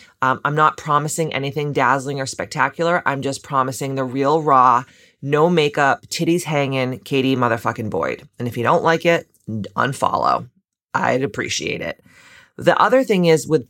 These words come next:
with Facebook is I started feeling so icky about Facebook because I feel like Facebook is a little bit more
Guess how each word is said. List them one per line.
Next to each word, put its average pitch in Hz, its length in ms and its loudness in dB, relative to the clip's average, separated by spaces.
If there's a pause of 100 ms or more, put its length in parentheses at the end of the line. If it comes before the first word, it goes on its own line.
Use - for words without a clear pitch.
with 147 280 -2
Facebook 170 540 2
is 143 80 -4
I 147 80 -2
started 196 340 0
feeling 165 300 0
so 160 440 0
icky 160 280 -2
about 123 260 0
Facebook 160 460 -2
because 156 200 -4
I 170 100 2
feel 254 180 0
like 349 140 0
Facebook 170 500 0
is 143 80 -2
a 127 60 2
little 151 340 4
bit - 160 2
more 143 480 0